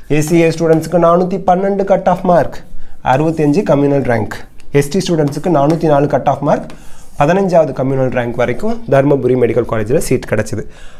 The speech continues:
பத்தொன்பதாவது இடம் கன்னியாகுமரி medical college, Total seats இங்க நூத்தி பதினேழுங்க. Open community, looping method வந்ததுனால சீட் வரல.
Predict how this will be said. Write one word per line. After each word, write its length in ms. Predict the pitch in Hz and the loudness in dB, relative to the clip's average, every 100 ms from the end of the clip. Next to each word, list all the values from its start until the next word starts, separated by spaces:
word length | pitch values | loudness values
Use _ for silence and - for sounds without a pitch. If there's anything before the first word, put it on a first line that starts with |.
| - | -4
பத்தொன்பதாவது 800 | 165 170 175 202 185 180 180 170 | -2 0 2 2 4 6 4 4
இடம் 240 | 165 151 | 4 2
கன்னியாகுமரி 680 | 131 151 175 170 170 160 160 | 2 2 4 4 4 4 4
medical 380 | 156 151 151 156 156 | 4 4 4 0 2
college, 420 | 156 147 139 110 - - - - - - - - - | 2 4 2 0 -4 -6 -8 -10 -14 -14 -14 -12 0
Total 300 | 160 170 180 | 2 4 2
seats 300 | 170 175 - | 2 2 2
இங்க 140 | 156 165 | 2 2
நூத்தி 340 | 156 156 165 - | 2 2 0 0
பதினேழுங்க. 560 | 135 139 127 113 113 - - - - - | 2 2 2 0 -2 -6 -14 -14 -12 -2
Open 440 | 127 160 - 175 | 2 2 2 0
community, 760 | 170 151 156 151 165 175 175 - 139 | 2 2 2 2 4 4 2 -4 -2
looping 400 | 139 165 160 165 151 | 0 2 2 4 4
method 280 | 143 156 147 | 2 0 2
வந்ததுனால 640 | 143 143 139 139 165 190 | 0 0 0 2 2 0
சீட் 380 | - 147 151 147 | -2 2 2 2
வரல. 400 | 123 127 120 | 0 0 -2